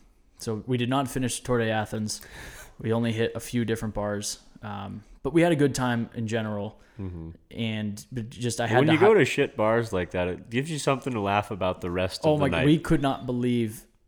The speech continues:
Speaker 1: like, how disgusting the J bar was.
Speaker 2: <laughs>
Speaker 1: It, I mean, it just,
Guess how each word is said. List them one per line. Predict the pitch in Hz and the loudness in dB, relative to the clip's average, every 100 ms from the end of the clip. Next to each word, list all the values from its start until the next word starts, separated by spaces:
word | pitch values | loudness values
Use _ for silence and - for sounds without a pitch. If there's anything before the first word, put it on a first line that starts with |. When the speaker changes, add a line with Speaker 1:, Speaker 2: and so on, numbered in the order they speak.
| _ | _
Speaker 1:
like, | 120 107 - - - | -4 -4 -8 -20 -14
how | - 123 | -4 -2
disgusting | 110 104 - - 113 - 110 101 110 - - | -2 -4 -2 -2 -4 -6 -10 -12 -16 -20 -8
the | 127 | -6
J | 113 113 | -2 -2
bar | 104 107 90 | -2 -6 -8
was. | 73 - - | -10 -4 -4
Speaker 2:
<laughs> | - - - - - | -4 -14 -20 -20 2
Speaker 1:
It, | 135 127 - | 2 4 2
I | |
mean, | 139 135 | 2 2
it | |
just, | 131 139 120 | 2 2 0